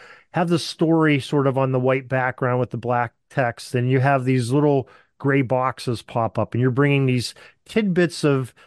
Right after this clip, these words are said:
little side stories of history of, you know, whether it be about George Allen or Coach Heisman or one of the other characters, you know, and one of them that you have, you're, we're in the middle of this game, you know, your, your coverage in a game, you have probably,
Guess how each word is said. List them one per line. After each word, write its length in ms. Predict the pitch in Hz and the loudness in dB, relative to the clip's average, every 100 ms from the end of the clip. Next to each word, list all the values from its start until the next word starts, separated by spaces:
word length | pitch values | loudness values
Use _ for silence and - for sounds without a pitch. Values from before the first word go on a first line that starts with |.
| _ _ | _ _
little 220 | 170 156 | -2 0
side 460 | - - 160 160 147 | -2 -4 0 2 0
stories 520 | - 147 139 135 127 | -2 0 2 2 2
of 120 | 131 | -2
history 560 | 117 156 - - 131 127 | -2 -2 -4 -2 0 2
of, 240 | 123 117 - _ - | 0 -2 -12 _ -6
you 60 | |
know, 20 | 131 | -2
whether 280 | 135 135 | 0 0
it 80 | 135 | -2
be 140 | 131 135 | 0 -2
about 380 | 131 127 135 | -2 -4 -6
George 340 | 113 135 131 120 | -2 0 0 0
Allen 600 | 120 123 123 123 123 123 | 0 0 0 0 0 -2
or 320 | 123 123 120 - - | -2 -2 -4 -8 -12
Coach 300 | - 143 - | -2 -2 0
Heisman 640 | 131 123 127 113 127 127 | -2 0 0 0 -2 -2
or 100 | 123 | 0
one 140 | 135 139 | 0 2
of 40 | |
the 120 | 135 | 2
other 260 | 135 131 131 | 2 2 -2
characters, 800 | - 147 127 123 - 120 120 120 | -4 -2 -2 -2 -4 -4 -2 -2
you 40 | |
know, 220 | 117 117 - - - - - | -2 -2 -6 -18 -20 -18 -2
and 320 | 135 127 120 - _ _ _ _ | 0 0 -2 -10 _ _ _ _
one 200 | 131 202 | 0 2
of 140 | 180 | 2
them 320 | 139 139 135 127 | 2 0 0 -2
that 120 | 131 | -2
you 180 | 139 123 | -2 0
have, 360 | 120 113 117 | 0 0 -2
you're, 140 | 127 135 | -2 -2
we're 220 | 143 170 | 0 0
in 40 | |
the 60 | 147 | 2
middle 320 | 143 156 175 | 2 2 2
of 60 | 170 | 2
this 200 | 165 - | 0 -2
game, 440 | 135 117 113 123 | -2 -2 -2 -4
you 100 | 123 | -2
know, 60 | 120 | 0
your, 180 | 127 | -2
your 80 | 131 | -4
coverage 400 | - 151 143 135 | -2 0 0 0
in 80 | 139 | -2
a 40 | |
game, 260 | 127 131 131 | 0 0 0
you 100 | 127 | 0
have 300 | 123 123 - _ _ | 0 -2 -6 _ _
probably, 420 | 131 123 120 | -4 -2 -2